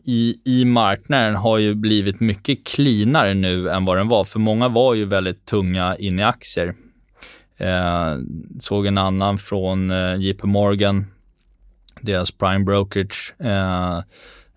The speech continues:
eh, så att net leverage bland hedgefonder. Hedgefonder har ju sålt mycket sista veckorna. Eh, så förra veckan har de varit säljare tio dagar i rad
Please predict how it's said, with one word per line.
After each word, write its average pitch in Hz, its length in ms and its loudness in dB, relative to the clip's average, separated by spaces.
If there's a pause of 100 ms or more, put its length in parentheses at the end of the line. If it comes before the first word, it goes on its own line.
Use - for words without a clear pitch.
eh, 90 500 -4
så - 180 -4
att - 360 -4
net 123 340 0
leverage 104 480 0
bland 101 180 0
hedgefonder. 107 840 0 (800)
Hedgefonder 139 420 2
har 117 40 4
ju 107 60 4
sålt 101 360 0 (300)
mycket 123 760 0
sista 95 340 0
veckorna. 87 460 -4 (200)
Eh, 107 280 0
så 107 260 0
förra 107 280 2
veckan 101 240 0
har 98 120 0
de 98 80 2
varit 92 120 0
säljare 98 340 2
tio 95 300 -2
dagar 95 240 2
i 95 40 0
rad 101 460 0